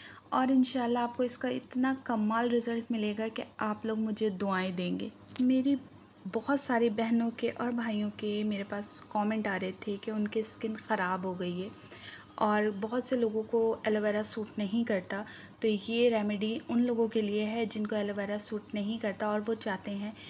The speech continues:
कि उनकी स्किन भी अच्छी हो जाए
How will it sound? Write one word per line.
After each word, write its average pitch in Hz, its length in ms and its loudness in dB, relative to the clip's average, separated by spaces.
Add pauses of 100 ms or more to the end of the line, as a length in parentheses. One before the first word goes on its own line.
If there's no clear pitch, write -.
(220)
कि 240 100 2
उनकी 220 460 2
स्किन 220 480 0
भी 240 260 0 (120)
अच्छी - 360 -2
हो 214 140 2
जाए 208 260 0